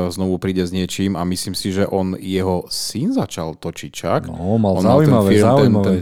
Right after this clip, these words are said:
Speaker 1: Posesor, či Posesor, či
Speaker 2: Hej,
Speaker 1: jak sa
Speaker 2: hej,
Speaker 1: to
Speaker 2: čo
Speaker 1: volalo?
Speaker 2: chalan sa dokázal do niekoho dostať a
Speaker 1: No, no, no.
Speaker 2: robiť tam s ním, čo chcel.
Speaker 1: Majú to v rodine teda, no.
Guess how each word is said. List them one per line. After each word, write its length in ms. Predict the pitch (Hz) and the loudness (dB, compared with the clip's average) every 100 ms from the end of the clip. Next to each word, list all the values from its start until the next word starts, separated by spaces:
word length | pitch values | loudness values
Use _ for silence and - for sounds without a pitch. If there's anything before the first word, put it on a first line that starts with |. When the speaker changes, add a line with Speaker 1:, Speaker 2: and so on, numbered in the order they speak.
| 85 | -4
Speaker 1:
Posesor, 640 | - 98 98 110 - 98 127 | -4 -4 -2 -4 -2 -2 -2
či 180 | - 90 | -6 -10
Posesor, 560 | - 98 107 - 98 | -6 -4 -4 -4 -4
či 140 | 90 107 | 0 4
Speaker 2:
Hej, 60 | |
Speaker 1:
jak 80 | 117 | 4
sa 80 | 104 | 4
Speaker 2:
hej, 80 | 110 | 4
Speaker 1:
to 60 | |
Speaker 2:
čo 100 | 98 | 4
Speaker 1:
volalo? 240 | 98 98 113 | 4 4 4
Speaker 2:
chalan 300 | 127 117 113 | 4 4 2
sa 80 | 107 | 0
dokázal 400 | 107 117 101 104 | 0 0 2 0
do 200 | 101 107 | 2 2
niekoho 360 | 110 107 110 107 | 4 4 2 0
dostať 580 | 101 101 - 117 107 - | 2 0 0 -2 -2 -2
a 80 | 98 | 0
Speaker 1:
No, 80 | |
no, 160 | 98 98 | 2 2
no. 120 | 95 95 | 0 0
Speaker 2:
robiť 340 | 101 104 101 - | 0 -2 -4 -4
tam 240 | 98 92 | -4 -4
s 100 | - | -4
ním, 160 | 98 90 | -4 -4
čo 140 | - | -6
chcel. 320 | - 92 90 - | -8 -8 -8 -10
Speaker 1:
Majú 220 | - 95 | -8 -6
to 80 | 92 | -4
v 100 | 92 | -4
rodine 320 | 92 98 101 | -2 -2 -2
teda, 240 | 80 85 80 | -4 -4 -4
no. 220 | 85 98 | -4 -6